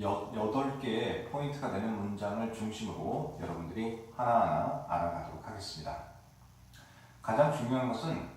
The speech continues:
주어와 동사가 먼저 나오고 여러분들의 생각을 연결하는 형식으로 이루어진다는 것을, 어, 여러분 꼭 기억하시고 문장을 이해하시면 됩니다.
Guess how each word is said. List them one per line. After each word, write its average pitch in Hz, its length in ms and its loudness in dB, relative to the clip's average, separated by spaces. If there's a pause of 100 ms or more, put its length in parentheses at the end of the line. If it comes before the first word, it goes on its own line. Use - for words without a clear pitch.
(300)
주어와 131 560 6
동사가 104 760 0
먼저 92 640 -2
나오고 - 800 -4
여러분들의 95 400 -2
생각을 156 720 -2 (220)
연결하는 113 800 0
형식으로 110 500 -6
이루어진다는 92 680 -4
것을, - 680 -8
어, 73 300 -12
여러분 80 300 -8
꼭 127 340 0
기억하시고 - 1080 -4
문장을 - 760 0 (180)
이해하시면 90 840 -4 (500)
됩니다. 80 300 -4